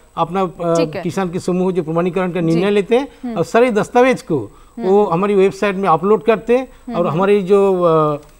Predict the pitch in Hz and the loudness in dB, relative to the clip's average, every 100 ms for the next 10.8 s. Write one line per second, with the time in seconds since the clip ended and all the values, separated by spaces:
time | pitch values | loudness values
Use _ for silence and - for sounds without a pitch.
0 | - - 151 147 135 165 180 180 190 160 | -20 -14 -10 -8 -2 0 0 0 -2 -4
1 | 147 175 165 185 180 170 160 170 185 196 | 0 2 2 2 2 0 0 0 0 -4
2 | - 175 190 170 175 185 - 180 170 160 | -4 -4 -4 -2 -2 -4 -6 -6 -4 -4
3 | 147 175 214 196 180 151 175 170 175 160 | -2 0 0 -2 -4 -2 -2 -4 -4 -6
4 | 151 151 196 220 - 214 214 180 180 208 | -4 -2 -2 -2 -2 -4 -4 -2 -2 -2
5 | 233 - 226 185 175 165 220 214 185 196 | -4 -8 -16 -6 -4 -2 -2 -2 -2 2
6 | 233 185 180 220 202 185 170 214 190 190 | 2 2 0 0 -2 -2 -2 -2 -2 -4
7 | 185 190 180 - 226 180 190 - 220 175 | -6 -8 -8 -6 -2 -2 -4 -12 -8 -4
8 | 180 - 185 196 226 - - _ 233 196 | -4 -4 0 2 0 -6 -20 _ -6 -4
9 | 180 220 180 165 170 160 180 202 147 143 | -4 -2 -2 -4 -4 -4 -2 0 0 -2
10 | 131 120 110 101 196 233 180 | -6 -8 -10 -12 -8 -8 -10